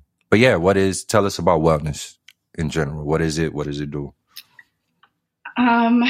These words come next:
Speaker 2: what is it? What do we do? So wellness, uh, we started in about nineteen eighty-five. It's sort of just, um, <clears throat> a buddy call hotline. Um, and that was to
Speaker 1: Mm-hmm.
Speaker 2: address individuals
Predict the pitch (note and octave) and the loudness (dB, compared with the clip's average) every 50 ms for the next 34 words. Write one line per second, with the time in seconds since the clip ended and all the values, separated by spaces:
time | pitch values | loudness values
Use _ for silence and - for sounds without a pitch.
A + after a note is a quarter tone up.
0 | - - - - - - - - - - A#3+ C4 C#4+ B3 G3 F3+ E3+ - E3 D#3 | 0 -2 -2 -4 -4 -6 -8 -12 -8 -4 -2 0 2 2 0 0 0 -2 -2 -2
1 | - E3 F#3+ F#3+ G3 F#3+ F#3+ F#3+ E3+ D#3 D#3 C#3+ B2+ A#2+ A2 - - - G#3+ G#3+ | 0 0 2 2 2 0 2 0 0 0 0 -2 -4 -6 -8 -8 -6 -4 -2 0
2 | A3 A#3+ C4+ C#4 D4+ D#4 D#4 D4+ D#4 - - - - - G#3 G3 F#3+ F3+ F3+ F3+ | 0 2 4 4 4 4 4 2 -2 -4 -8 -6 -4 -2 0 2 2 2 0 -2
3 | E3+ F#3+ A3 G#3+ - - A3 A#3 A#3 A#3+ B3 B3 A#3+ A3+ G#3 G3+ F#3+ E3 F#3 E3+ | -2 -2 -4 -2 2 4 4 4 4 2 -2 -2 -2 -2 -2 -2 -2 0 0 -2
4 | - - F#3 F#3+ F#3 F#3 - - - - - G3+ G3 F#3+ F#3+ F#3 F3 - - F3 | -2 -2 0 0 0 0 0 -4 -8 -8 -6 -4 -2 -2 -2 -2 -2 -2 -2 -2
5 | F3+ F3 F3+ F3 E3+ - - - E3+ D3+ D3+ D#3+ E3+ G3 A#3+ C4 C#4 C4+ - _ | -2 -2 -2 -4 -6 -8 -4 0 0 2 2 2 0 0 -2 -4 -6 -8 -12 _
6 | _ _ - - _ _ _ - F3+ - - - - G3 F#3+ F3+ F3 E3 E3+ F3 | _ _ -20 -20 _ _ _ -12 -12 -10 -8 -4 0 0 0 0 0 -2 -4 -6
7 | - F#3+ F#3 F3+ F3 - - - - - - - - F3 F3 E3 E3 E3 D#3 - | -4 -2 -2 -2 -4 -6 -10 -10 -12 -12 -10 -6 -4 -4 -2 -2 -4 -4 -6 -6
8 | - - - - _ _ _ - C#4+ C4 B3+ B3 A3 - _ _ _ _ _ _ | -6 -8 -8 -10 _ _ _ 4 4 4 4 0 -6 -8 _ _ _ _ _ _
9 | _ _ _ _ _ - - - _ _ - G3 F#3 - G3 F#3 F#3 F#3 G#3+ G#3+ | _ _ _ _ _ -20 -20 -20 _ _ -6 -6 -2 0 2 2 2 2 -2 -4
10 | - - - A3 G#3 G#3 G#3 G#3 A3 A3 A3 G#3+ - _ _ _ _ - - - | -6 -4 -2 0 0 2 0 -2 -2 -4 -6 -8 -12 _ _ _ _ -8 -4 -2
11 | G#3 G#3+ - A3+ A#3 A3+ A3 A3 A3 A3 A3+ A3+ A3 - _ _ _ _ _ _ | -2 0 0 -2 -2 0 0 0 -2 -2 -4 -4 -6 -8 _ _ _ _ _ _
12 | _ _ - F3+ F3+ F3+ F3 F3 F3+ E3+ - - - F#3 F3+ F#3 F3 F#3+ F#3+ F#3+ | _ _ -4 -2 -2 0 0 0 0 -2 -2 -2 -2 -2 -2 -2 0 2 2 2
13 | - - G3 F#3 F#3 F#3 F#3 F#3 F3+ F3+ F3 F3 - - - - G3 F3+ E3+ D3 | 2 0 -4 -6 -4 -2 0 0 0 -2 -4 -6 -10 -10 -6 -2 0 0 0 0
14 | D3 C#3 F3 E3+ E3 E3+ E3+ - - - G3 G3 F#3+ F#3 F#3+ F3+ F3 F#3 E3+ F3 | -2 -2 0 2 2 2 0 -2 -6 -6 -4 -4 -4 -4 -4 -6 -6 -4 -4 -4
15 | F3+ E3+ E3+ E3 E3 E3 | -2 -2 -2 -4 -6 -6